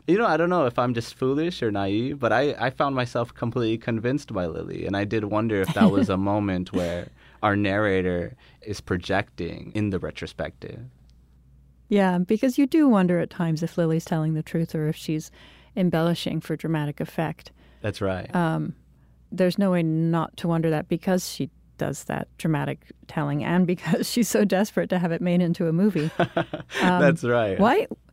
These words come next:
Speaker 2: why is her story not good enough for her? She has to have it turned into something.
Speaker 1: Well, I mean, you know, I mean, it's something that, um, that our narrator emphasizes, I think, quite early in the story, is that there's always these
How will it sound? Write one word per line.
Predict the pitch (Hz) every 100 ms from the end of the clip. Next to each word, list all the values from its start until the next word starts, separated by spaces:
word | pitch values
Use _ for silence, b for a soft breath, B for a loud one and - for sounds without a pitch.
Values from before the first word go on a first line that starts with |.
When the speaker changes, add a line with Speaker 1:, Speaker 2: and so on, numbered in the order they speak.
| B -
Speaker 2:
why | 220 233 269
is | -
her | 254
story | - 254 247
not | 190 180 -
good | 226
enough | 233 190 -
for | -
her? | 175 143 165 - B B B B B - -
She | - 196
has | 180
to | -
have | 175
it | -
turned | - 190 180
into | 190 175
something. | - 139 - - 165 - - B B B B -
Speaker 1:
Well, | 214 220
I | 214
mean, | 220 214
you | 196
know, | 220 220
I | 196
mean, | 202 170
it's | 175
something | 196 185 190 170
that, | 160 151 - 127
um, | 123 123 113 - - 123
that | 117 113
our |
narrator | 113 113 117 123 127 123
emphasizes, | 107 107 123 117 110 110
I | 101
think, | 117 113
quite | - 113 107
early | 104 104 113 127
in | 123
the | 131
story, | - 139 131 123
is | 104
that | 104 98 90 -
there's | 120 117
always | 113 123 131 113
these | 113 107 104